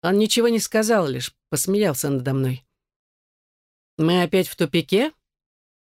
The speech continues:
«Не совсем». Гильям вытащил кулон, что ранее принадлежал Фицилле де Хасти. «У нас есть то, что символизирует амулет нашего бога». Воин надел украшение на шею.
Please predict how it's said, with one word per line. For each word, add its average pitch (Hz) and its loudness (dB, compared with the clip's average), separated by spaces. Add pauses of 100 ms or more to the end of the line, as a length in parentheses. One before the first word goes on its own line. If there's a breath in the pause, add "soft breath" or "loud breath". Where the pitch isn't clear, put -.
(580)
«Не 190 2
совсем». 214 -2 (760)
Гильям 185 2
вытащил 160 -2
кулон, 170 0 (300 soft breath)
что - -2
ранее 147 2
принадлежал 139 0
Фицилле 135 -2
де 131 -4
Хасти. - -6 (760)
«У 160 2
нас 175 0
есть 190 0
то, 202 0 (360)
что - 0
символизирует 160 2
амулет 151 2
нашего 143 -2
бога». 143 -2 (1200)
Воин 240 2
надел 214 2
украшение 190 0
на 175 0
шею. 127 -4